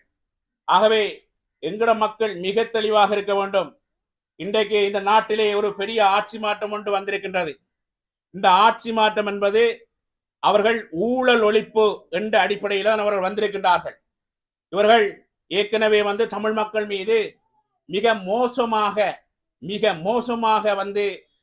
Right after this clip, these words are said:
அவர்கள் வந்து தமிழ் மக்களை அடக்கி ஒடுக்குவதற்காக செயற்பட்டவர்கள். இந்த வந்திருக்கின்ற அனுர அரசு என்பது அவர்கள் ஜே வி பியினுடைய ஒரு முகாம். அவர்கள் அரசியல் ரீதியாக வந்து ஜே வி பி,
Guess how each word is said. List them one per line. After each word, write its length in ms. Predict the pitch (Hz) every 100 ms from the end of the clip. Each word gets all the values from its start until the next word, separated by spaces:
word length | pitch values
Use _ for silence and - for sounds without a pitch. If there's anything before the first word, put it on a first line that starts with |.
| _
அவர்கள் 320 | 165 196 214 202
வந்து 180 | 202 202
தமிழ் 220 | 190 214
மக்களை 360 | 208 202 208 196
அடக்கி 280 | 196 180
ஒடுக்குவதற்காக 580 | 202 196 196 196 196 196
செயற்பட்டவர்கள். 680 | 185 202 202 196 190 175 151 - _ _ _ _ _ _ _ _ _ _ _ _ _ _ _
இந்த 200 | 160 214 220
வந்திருக்கின்ற 580 | 196 220 214 202 208 208 190
அனுர 240 | 208 214
அரசு 280 | 208 208 208
என்பது 340 | 214 208 196 214 214 - _ _
அவர்கள் 300 | 165 196 202 190
ஜே 160 | 196 214
வி 100 | 220
பியினுடைய 380 | 214 208 202 202
ஒரு 120 | 196
முகாம். 320 | 190 214 196 - _ _ _ -
அவர்கள் 240 | 208 202
அரசியல் 460 | 185 202 214 214 202
ரீதியாக 460 | 202 208 208 202
வந்து 180 | 202 202
ஜே 120 | 185 196
வி 80 | 185
பி, 140 | 208